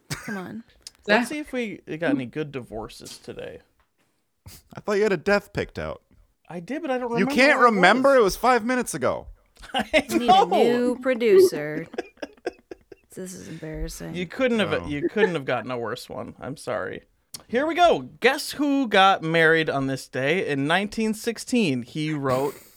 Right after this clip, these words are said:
Speaker 2: Uh,
Speaker 1: <laughs> Oh,
Speaker 2: chi-,
Speaker 1: God.
Speaker 2: <laughs> he, he wrote a children's story, uh, several of them. Um, his books were made into movies. He is an old dead man.
Speaker 3: Uh, Rip, Rip, Rip Van Winkle and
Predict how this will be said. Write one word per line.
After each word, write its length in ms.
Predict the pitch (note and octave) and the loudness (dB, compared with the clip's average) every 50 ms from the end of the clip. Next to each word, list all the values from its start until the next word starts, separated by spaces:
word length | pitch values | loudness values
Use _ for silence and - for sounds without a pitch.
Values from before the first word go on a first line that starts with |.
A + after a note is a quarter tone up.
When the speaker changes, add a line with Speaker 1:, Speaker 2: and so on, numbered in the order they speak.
| - | -6
Speaker 2:
Uh, 440 | C#3 D3 C#3 C#3 C3+ C3+ C3+ C3+ C3+ | -2 2 4 4 4 4 4 4 4
Speaker 1:
<laughs> 0 | C3+ | 4
Oh, 40 | - - - | 2 2 2
Speaker 2:
chi-, 140 | - - C#4+ | 2 2 4
Speaker 1:
God. 280 | G#3 G#3+ - - - - | 4 4 2 0 -6 -2
Speaker 2:
<laughs> 20 | - | 2
he, 140 | A3+ G#3+ G#3 - B3+ - - - G#4 - - - - - - A#3 | 2 2 2 2 0 0 2 0 -2 -2 -2 -12 -10 -6 -4 -4
he 80 | - - - A3+ - | -4 -4 -4 -2 2
wrote 200 | G#3 A3+ A#3+ - | 2 2 2 0
a 80 | F#3 F3+ | -4 -10
children's 580 | - - - G#3+ A#3 A#3+ - - G3+ G#3 G3 | -8 0 2 2 2 2 0 -6 -8 -8 -8
story, 560 | - - - F3+ D#3 D#3 E3+ F#3+ G3+ G#3+ G#3 - - - - - - - - - - - | -10 -6 -4 -2 0 2 2 2 2 0 -2 -8 -16 -14 -10 -10 -10 -10 -12 -12 -2 2
uh, 180 | D#3+ D#3+ E3 | 4 4 4
several 440 | D#3 - - A3+ B3+ B3+ B3+ B3 A3+ | 2 2 4 4 4 6 6 4 4
of 140 | G3 F3 D3 | 2 0 0
them. 400 | C#3+ C#3+ C#3+ E3 G#3+ B3 C#4 - - - - - _ _ _ _ - - - | 0 2 2 2 0 -2 -6 -8 -14 -20 -20 -20 _ _ _ _ -18 -10 -4
Um, 320 | - C#3 C#3 C3+ C3+ C3+ C3 | 0 2 2 2 2 2 -2
his 140 | C3+ B2+ B2+ | -4 -6 -6
books 480 | _ - D3+ F3 F3 - - - - - | _ 2 2 2 2 0 -6 -6 -6 -6
were 140 | C3+ C3+ B2 | -6 -4 -2
made 260 | A#2+ C3 C3+ C#3 C#3 | 0 0 2 2 2
into 200 | C3+ B2 G2+ F#2+ | 0 -2 -4 -6
movies. 800 | A2 A#2+ C3+ D#3+ G3+ A3 G#3+ A#3+ A#3 A#3 A#3+ A#3 A#3 - - - _ _ | -6 -2 2 2 2 2 2 2 2 2 0 0 -2 -6 -12 -12 _ _
He 280 | - B2 G#2+ G2+ G2+ | -12 -10 -8 -8 -8
is 200 | F#2+ F#2 E2+ E2+ | -10 -12 -14 -16
an 80 | - - - - | -18 -16 -8 -4
old 340 | B2 C#3+ D3 C#3+ C#3 C#3 - | -2 -2 -2 -2 -4 -4 -2
dead 200 | D3+ F3 G3 G3 | -2 0 0 0
man. 580 | G#3 G#3 G#3 G#3 G#3+ A3 A3 A3 A3 G#3+ G#3+ - _ _ _ _ _ - | 0 0 2 2 2 2 0 -2 -4 -6 -8 -12 _ _ _ _ _ 0
Speaker 3:
Uh, 400 | A3 A#3 C#4+ C#4+ D4+ C4+ - - - - _ _ - | 4 6 8 8 8 6 6 2 -8 -14 _ _ -10
Rip, 340 | C#4 C4 A3 - G4 - - | -4 2 4 4 4 6 6
Rip, 200 | E4 D#4+ D4+ - | 4 4 4 4
Rip 240 | C4 G#3 E4 A4+ G#4+ D4+ D#4+ D4+ C#4+ D4 | 2 6 8 8 8 8 6 6 8 8
Van 300 | - E4+ - D4+ D4+ C#4 | 8 8 8 6 6 6
Winkle 540 | D4 D4 C#4+ A3+ - G3 E3+ D3+ D#3+ - - - - | 6 4 4 4 2 -2 -2 -2 -2 -4 -6 -2 2
and 460 | G#3+ G#3+ G#3+ A3 G#3+ G#3+ G#3+ G#3+ G#3 | 4 6 6 6 6 6 4 2 2